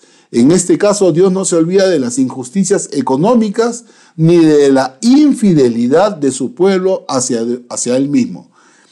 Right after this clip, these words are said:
Dios no se iba a olvidar de estas, eh,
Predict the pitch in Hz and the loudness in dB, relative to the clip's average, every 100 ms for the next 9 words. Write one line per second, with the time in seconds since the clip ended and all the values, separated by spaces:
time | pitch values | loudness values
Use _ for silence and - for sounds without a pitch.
0 | _ _ - _ _ _ _ - 143 220 | _ _ -20 _ _ _ _ -2 2 4
1 | 202 202 175 190 202 196 170 143 170 202 | 4 2 0 0 0 2 2 2 2 2
2 | 185 156 147 170 175 185 170 165 160 139 | -2 -2 2 2 0 0 0 -2 -4 0
3 | 117 110 104 | 2 0 -4